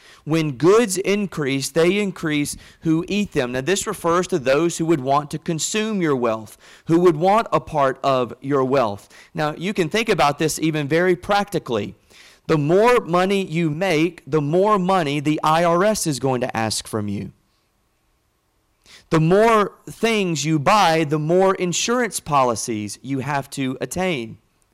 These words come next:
The more money you attain, the more charitable causes are gonna ask for your help and your assistance. And you may think it would be a great idea to win the lottery today, but the moment you do, not only will the government take their cut,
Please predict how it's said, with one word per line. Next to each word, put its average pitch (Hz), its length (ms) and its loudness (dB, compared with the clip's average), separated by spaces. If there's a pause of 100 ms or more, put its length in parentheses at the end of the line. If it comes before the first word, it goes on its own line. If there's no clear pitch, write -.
(540)
The 156 100 2
more 196 320 4
money 196 420 2
you 170 240 0
attain, 180 520 -2
the 151 100 -2
more 175 260 2
charitable 208 560 0
causes 139 480 0
are 151 80 -2
gonna 151 300 -4
ask 170 480 -4 (200)
for 170 140 -2
your 160 220 2
help 170 480 0
and 151 160 -4
your 165 160 -2
assistance. - 760 -6 (280)
And 156 180 0
you 226 140 0
may 240 200 4
think 202 280 -2
it 190 80 4
would 170 140 -2
be 160 140 2
a 151 60 0
great 175 340 2
idea 156 520 0
to 160 120 -4
win 147 220 -2
the 139 100 0
lottery 170 480 2
today, 123 460 0 (240)
but 165 160 -2
the 170 100 0
moment 196 420 0
you 156 140 0
do, 180 280 0
not 156 240 2
only 214 180 0
will 156 140 -2
the 135 100 -2
government 175 480 -2
take 127 240 -6
their 117 160 -4
cut, 113 380 -4